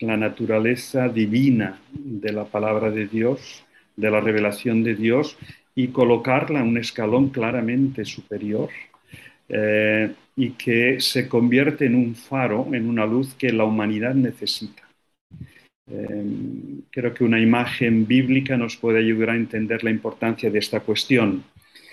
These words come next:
Eh, mientras Moisés estaba en el Sinaí, recibiendo precisamente revelación, lo que ya serían y lo que llamamos los diez mandamientos, la ley de Dios,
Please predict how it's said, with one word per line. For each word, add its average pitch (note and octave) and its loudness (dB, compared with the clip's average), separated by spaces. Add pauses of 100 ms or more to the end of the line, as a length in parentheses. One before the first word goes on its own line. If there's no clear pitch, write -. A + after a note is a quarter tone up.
(380)
Eh, A2+ 4
mientras A#2+ 4
Moisés B2 0
estaba A#2+ 0
en G#2+ 0
el G#2+ -2
Sinaí, G#2+ 2 (840)
recibiendo A#2 2
precisamente A2+ -2
revelación, G#2+ -2 (480)
lo - -12
que A2 -6
ya G#2+ 0
serían A2 2
y A2 4
lo G#2+ 0
que G#2+ -4
llamamos A2 0
los A2 -2
diez A2+ 0
mandamientos, G#2 0
la G#2+ 4
ley A2 2
de G#2 0
Dios, G#2+ -6